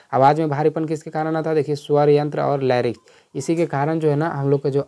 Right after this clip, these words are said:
आवाज़ होता है उसमें भारी, जैसे बच्चा में देखिएगा आवाज़ बहुत अच्छा निकलेगा, थोड़ा थोड़ा जैसे जैसे बड़ा होते जाइएगा ना आवाज़ जो है भारी होते जाता है। तो किसके कारण होता है, तो आप लोग याद रखिएगा स्वर यंत्र, स्वर यंत्र या लैरिंग्स, ठीक ना।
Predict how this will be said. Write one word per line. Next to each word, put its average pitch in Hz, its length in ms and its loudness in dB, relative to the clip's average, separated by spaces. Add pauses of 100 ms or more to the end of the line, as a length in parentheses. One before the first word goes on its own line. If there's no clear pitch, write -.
आवाज़ 131 320 -2
होता 139 160 0
है 143 60 0
उसमें 139 220 -6
भारी, 127 220 -2
जैसे 135 180 -2
बच्चा 139 280 -4
में 143 100 0
देखिएगा 139 340 -2 (300)
आवाज़ 131 320 -2
बहुत 131 260 -6
अच्छा 135 320 -2
निकलेगा, 131 400 -2
थोड़ा 143 340 -6
थोड़ा 147 160 2
जैसे 143 260 -2
जैसे 147 220 0
बड़ा 139 160 0
होते 147 180 2
जाइएगा 147 260 0
ना 151 120 -4
आवाज़ 135 240 0
जो 139 120 -2
है 143 100 -2
भारी 131 360 -4
होते 135 280 -6 (400)
जाता 131 180 0
है। 123 60 -4
तो 135 100 2
किसके 147 300 -2
कारण 151 260 0
होता 156 180 -2
है, 151 60 -2
तो 143 60 -2
आप 131 140 -4
लोग 139 140 0
याद 135 200 2
रखिएगा 143 300 0
स्वर 147 380 2
यंत्र, 131 340 -2
स्वर 170 320 -2 (460)
यंत्र 151 260 -2
या 151 160 2
लैरिंग्स, 120 720 0 (100)
ठीक 156 100 -2
ना। 165 140 0